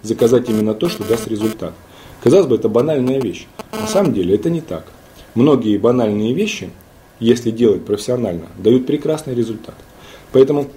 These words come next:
всегда включайте голову, уважаемые коллеги. Я вас очень ценю, люблю и уважаю, наши уважаемые клиенты,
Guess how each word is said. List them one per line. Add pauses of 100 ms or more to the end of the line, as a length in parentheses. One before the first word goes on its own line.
(140)
всегда
включайте
голову, (160)
уважаемые
коллеги. (720)
Я
вас
очень
ценю,
люблю
и
уважаю,
наши
уважаемые
клиенты,